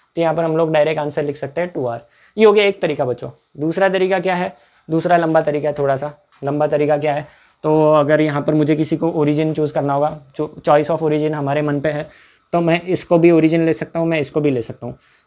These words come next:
अगर मैं ए को origin ले लूँ, ठीक है, और ये मेरी एक्स एक्सिस बना दूँ, तो ये डिस्टेंस मेरा आर, ये डिस्टेंस मेरा आर प्लस आर, टू आर, है ना? तो यहाँ पर टू आर मेरा कोऑर्डिनेट हो जाएगा और ये मेरा कोऑर्डिनेट ए का हो जाएगा ज़ीरो।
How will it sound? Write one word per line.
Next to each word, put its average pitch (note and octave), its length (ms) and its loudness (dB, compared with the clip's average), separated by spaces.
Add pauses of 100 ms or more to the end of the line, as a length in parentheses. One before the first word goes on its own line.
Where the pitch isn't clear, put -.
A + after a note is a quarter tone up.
अगर E3+ 260 4
मैं G3+ 220 0
ए F3+ 160 0
को G3 140 0
origin F3 440 2
ले C#3 100 2
लूँ, A#2+ 140 -4 (460)
ठीक F3 140 -2
है, F#3+ 80 0
और D3+ 200 0
ये E3 100 6
मेरी E3 180 2
एक्स D#3+ 260 -2
एक्सिस D#3+ 240 -2
बना B2+ 240 -2
दूँ, A#2+ 140 -4 (540)
तो E3+ 60 2
ये E3+ 160 6
डिस्टेंस E3 360 0
मेरा D#3 200 0
आर, D#3+ 300 -4 (400)
ये C#3+ 140 2
डिस्टेंस D3 360 0
मेरा C#3 300 0 (720)
आर C#3+ 200 0
प्लस C#3+ 240 0
आर, C#3 140 2
टू D3 180 0
आर, F3+ 160 0 (120)
है D3+ 60 -6
ना? F#3+ 100 -4
तो D#3 120 -6
यहाँ C#3 200 -4
पर C#3+ 140 -2
टू C#3+ 200 0
आर D3 120 2
मेरा D3 220 0
कोऑर्डिनेट D3+ 420 0
हो E3 60 2
जाएगा E3 320 -2 (640)
और C#3 160 4
ये C#3+ 80 4
मेरा D3 200 4
कोऑर्डिनेट D3+ 480 2
ए D3 120 2
का D#3 100 0
हो C#3+ 120 0
जाएगा C#3 260 2
ज़ीरो। F3 320 -2